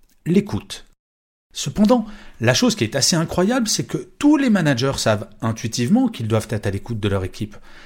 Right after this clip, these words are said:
Mais quand je leur demande comment ils font concrètement pour être à l'écoute de leur équipe, bien souvent, un silence bien gêné s'installe. Et alors quand je leur demande « Est-ce que vous pensez que votre équipe sait que vous êtes à l'écoute ?», le silence est encore plus lourd. Et oui,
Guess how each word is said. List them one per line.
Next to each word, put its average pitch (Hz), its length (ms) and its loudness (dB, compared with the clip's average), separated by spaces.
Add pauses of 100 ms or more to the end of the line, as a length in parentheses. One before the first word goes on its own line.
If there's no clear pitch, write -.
(160)
Mais 101 120 -4
quand 247 260 0
je 147 120 0
leur 110 140 0
demande 117 360 2
comment 262 300 4
ils 131 80 -2
font 104 220 -4
concrètement 127 580 0
pour 101 200 -2
être 92 160 -4
à 90 40 0
l'écoute 110 440 -2
de 101 100 -2
leur 90 160 -4
équipe, 107 400 -6 (460)
bien 139 180 0
souvent, 95 420 -6 (340)
un 139 100 2
silence 117 560 -2 (320)
bien 240 460 2
gêné 147 400 0
s'installe. 98 580 -4 (320)
Et 107 60 -2
alors 95 220 -2
quand 143 160 2
je 120 100 4
leur 120 220 2
demande « 127 480 2
Est-ce 117 160 0
que 139 80 0
vous 127 100 2
pensez 160 440 2
que 123 100 -2
votre 104 240 0
équipe 190 320 -2
sait - 240 0
que - 100 -4
vous 107 160 0
êtes 110 140 0
à 98 40 -2
l'écoute ?», 135 360 -2 (280)
le 123 140 4
silence 110 440 0
est 104 100 -6
encore 123 280 -2
plus 98 180 -4
lourd. 92 380 -2 (540)
Et 185 80 4
oui, 175 240 0